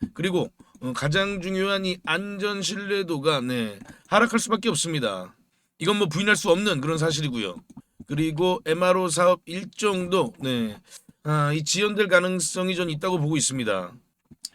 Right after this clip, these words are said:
다만 이제 이번은, 이번 사고는, 네, 건설 사고고요. 이 엠알오로 인한 어떤 결함 관련된 그런 내용은 아니다. 요건 또 우리가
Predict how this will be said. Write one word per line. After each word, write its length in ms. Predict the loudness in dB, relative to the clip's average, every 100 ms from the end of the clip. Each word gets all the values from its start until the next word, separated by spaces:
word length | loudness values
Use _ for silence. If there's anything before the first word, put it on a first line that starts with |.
| _
다만 320 | -2 2 4
이제 540 | 4 2 2 0 -2 -8 _ _ _ -8
이번은, 540 | 0 2 2 0 -2
이번 300 | -6 -2 -2
사고는, 540 | 2 0 0 0 -2 -2
네, 380 | -2 -2 -6 -12 _ _ _
건설 440 | -2 0 4 4 6
사고고요. 600 | 2 2 -2 0 0 -2 _
이 160 | -6 -2
엠알오로 640 | 0 2 4 2 0 -4 -4
인한 320 | -2 -2 -2
어떤 300 | -4 -6 -4
결함 600 | -2 0 2 0 -2 -10 _ -4
관련된 580 | -2 0 -2 -2 -4
그런 220 | -2 -2 -2
내용은 340 | -2 -2 -4
아니다. 400 | -4 2 2 2 _ -20 -6
요건 220 | -2 -2
또 120 | -2 -2
우리가 540 | 0 2 2 0